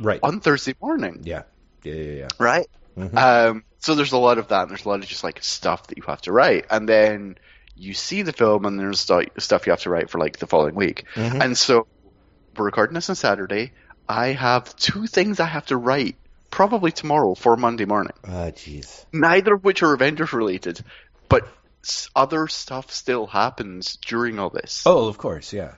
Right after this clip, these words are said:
Speaker 2: You
Speaker 1: Yeah.
Speaker 2: know what I mean? And it's
Speaker 1: Mm-hmm.
Speaker 2: just this weird thing where you're like, "Why am I working so hard?
Speaker 1: Yeah.
Speaker 2: And why do I still have to work so hard?"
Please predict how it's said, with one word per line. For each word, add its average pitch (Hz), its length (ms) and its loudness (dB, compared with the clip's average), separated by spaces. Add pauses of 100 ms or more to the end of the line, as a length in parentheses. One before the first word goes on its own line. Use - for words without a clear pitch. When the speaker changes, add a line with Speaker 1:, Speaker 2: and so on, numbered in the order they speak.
(120)
Speaker 2:
You - 100 -8
Speaker 1:
Yeah. - 20 -4
Speaker 2:
know 147 60 6
what 156 80 4
I 147 40 -12
mean? - 180 -18
And 135 120 2
it's 107 100 -4
Speaker 1:
Mm-hmm. 123 40 -6
Speaker 2:
just 143 120 -10
this 135 160 -8
weird 131 320 0
thing 135 240 0
where 113 120 2
you're 120 80 0
like, 113 320 -2 (380)
"Why 127 220 4
am 339 140 0
I 330 60 4
working 208 460 -4
so 135 220 6
hard? - 480 0 (180)
Speaker 1:
Yeah. 104 220 4
Speaker 2:
And 156 180 -2
why 220 120 2
do 349 80 4
I 339 40 4 (100)
still 302 360 -2
have - 200 -4
to 156 100 -2
work 131 200 2
so - 160 0
hard?" 101 320 0